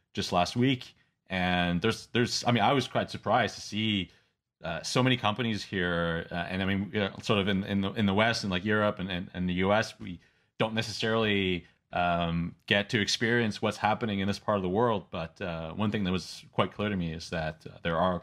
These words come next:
quite a few companies here doing a lot of interesting things, uh, and so I was, uh, very, very pleased to, to, to be able to take part in that and, and sort of witness, witness that firsthand.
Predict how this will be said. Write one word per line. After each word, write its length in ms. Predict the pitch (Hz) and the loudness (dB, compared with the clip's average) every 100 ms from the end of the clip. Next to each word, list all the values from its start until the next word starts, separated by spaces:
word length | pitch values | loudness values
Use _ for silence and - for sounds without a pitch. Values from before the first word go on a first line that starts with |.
| - - | -10 -2
quite 220 | 131 113 | 0 0
a 20 | |
few 120 | 110 | -2
companies 400 | 104 101 104 90 | -4 -4 -4 -6
here 460 | - 95 85 82 82 - _ _ | -6 -4 -2 -2 -6 -10 _ _
doing 180 | 113 101 | 0 2
a 40 | 92 | 4
lot 140 | 98 | 2
of 60 | 92 | 2
interesting 360 | 85 - 90 | -2 -4 -2
things, 460 | 87 101 90 - - _ _ _ _ - | 0 2 0 -2 -10 _ _ _ _ -8
uh, 40 | |
and 400 | 82 82 85 87 | -4 -4 -4 -4
so 120 | - | 0
I 80 | 85 | 0
was, 240 | 82 - - | 0 -6 -4
uh, 400 | 90 80 80 - - | -2 -2 -4 -6 -4
very, 180 | 98 | -2
very 220 | - 120 117 | 2 2 4
pleased 360 | 120 120 - | 2 2 0
to, 280 | 104 90 87 | -6 -6 -8
to, 160 | - 92 | -10 -12
to 80 | 82 80 80 82 - | -12 -14 -16 -18 -8
be 60 | |
able 160 | 90 87 | -6 -6
to 320 | - 82 78 - _ - | -8 -10 -10 -16 _ -6
take 160 | 104 | -4
part 160 | 104 92 | -4 -4
in 60 | 90 | -2
that 240 | 87 85 | -2 -2
and, 160 | 82 85 | -6 -6
and 160 | 82 | -8
sort 200 | - 98 | -4 -4
of 120 | 80 | -2
witness, 320 | 95 90 87 - | -2 0 -2 -2
witness 380 | 104 107 110 90 | 0 2 2 0
that 260 | 87 87 - | -2 -2 -4
firsthand. 460 | 92 - 92 85 | -4 -2 -4 -4